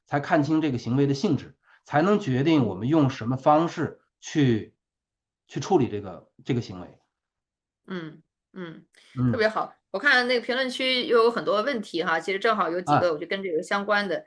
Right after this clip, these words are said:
Speaker 2: 比方说就，就用，就先接这个打，玩火这个吧。他说这个听得懂道理的孩子，可以和他细分是不是是不可以玩火，但不是打击他探索的心情吗？或者可能，我觉得可能李岩老师可以举个例子，比方这个时候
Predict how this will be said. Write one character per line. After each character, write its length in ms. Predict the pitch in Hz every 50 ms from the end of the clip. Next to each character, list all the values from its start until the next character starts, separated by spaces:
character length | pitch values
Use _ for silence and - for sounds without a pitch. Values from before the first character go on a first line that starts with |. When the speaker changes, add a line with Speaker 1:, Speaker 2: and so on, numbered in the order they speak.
| _ _ -
Speaker 2:
比 80 | - 196
方 100 | 220 233
说 140 | 269 254 247
就， 120 | 262 262
就 160 | 240 - 262 262
用， 280 | 247 240 226 196 208
就 140 | - - 240
先 320 | 240 240 269 262 254 254
接 220 | 247 - 262 247 233
这 100 | 233 226
个 100 | 190 180
打， 320 | - - 175 240 - - -
玩 200 | 190 233 294 302
火 120 | - 196
这 140 | 190 208 208 180
个 60 | 156
吧。 200 | 147 110 - - -
他 80 | - 185
说 200 | - 202 190 190
这 140 | 190 196
个 80 | 185 196
听 140 | 196 262 254
得 80 | 254
懂 160 | 214 180 180 190
道 100 | 233 220
理 100 | 180 160
的 100 | 170 175
孩 160 | 185 175 180
子， 260 | 185 196 190 175 175 _ _ _ _ _ _ _ _
可 100 | - -
以 80 | 233 208
和 120 | 202 220
他 120 | 214 226 233
细 220 | 233 - 233 214
分 200 | 208 240 226 233 226
是 120 | - 240
不 100 | 196 202
是 520 | 196 - 196 190 175 165 151 - - _ _ _ _ _ _ -
是 140 | - - 214
不 160 | - 370 285
可 180 | 247 - 269 233
以 100 | 220 185
玩 240 | 165 160 180 220
火， 240 | 240 - - 165 160
但 240 | 156 214 208 208 190
不 140 | - 190 233
是 140 | - 247 220
打 180 | - - -
击 100 | - 180
他 160 | 185 208 202 196
探 220 | - - 220 196
索 140 | 196 - -
的 80 | - 170
心 240 | 170 - 269 277
情 160 | 247 - - - -
吗？ 80 | - - _ _ _
或 100 | - 277
者 60 | 262
可 120 | 214 - 175
能， 220 | 196 226 240 240 - _ _ _ _ _ _ -
我 80 | -
觉 100 | 196 214
得 60 | 233
可 160 | 233 240 226 180
能 100 | 196 220
李 60 | 208
岩 80 | 208
老 80 | 202 190
师 60 | 202
可 60 | 226 247
以 20 |
举 140 | - 175 160
个 80 | 175 208
例 160 | 285 269 233
子， 100 | 180 160
比 60 | 170
方 100 | 180 208
这 80 | 269 240
个 80 | 220
时 80 | 214 226
候 80 | 226